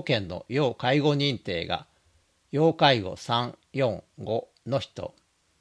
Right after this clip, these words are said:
丸四、入院施設入所または施設入居していない人。なお、介護施設などでの移動理美容者による散髪を受けている人は対象外です。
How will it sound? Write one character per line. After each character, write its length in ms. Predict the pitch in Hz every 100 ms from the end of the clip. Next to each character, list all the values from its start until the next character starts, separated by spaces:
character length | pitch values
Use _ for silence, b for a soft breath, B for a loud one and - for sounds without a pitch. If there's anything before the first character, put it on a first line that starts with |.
| _ -
丸 240 | 110 147
四、 240 | 143 98 73 _ _ _ _ _ -
入 260 | 139 165 165
院 240 | 160 175
施 120 | 170
設 280 | - 170 165
入 200 | 151 147
所 240 | - 95 -
ま 140 | 117 120
た 100 | 151
は 180 | 107
施 80 | -
設 280 | - 165 151
入 200 | 160 135
居 140 | 110
し 60 | 90
て 140 | -
い 80 | 98
な 140 | 101 85
い 60 |
人。 280 | - - 101 _ _ _ _ _ _ _ _ _ _ _ -
な 200 | 131 131
お、 180 | 90 - _ _ _
介 260 | - 131 165
護 180 | 147
施 120 | 160 -
設 260 | 156 120
な 140 | 113 107
ど 140 | 101
で 140 | 85
の 200 | 80 82 - _ _ _ -
移 160 | 123 120
動 260 | 156 160
理 160 | 143 135
美 160 | 147 156
容 140 | 139
者 180 | - 104
に 120 | 92
よ 120 | 85
る 120 | 85
散 260 | - 110 135
髪 300 | - 127 -
を 80 | 117
受 180 | 110 95
け 60 | -
て 100 | 90
い 40 |
る 100 | 85
人 220 | 82 98
は 100 | 117
対 220 | - 92
象 280 | 87 92 87
外 220 | 82 82
で 140 | - 73
す。 180 | -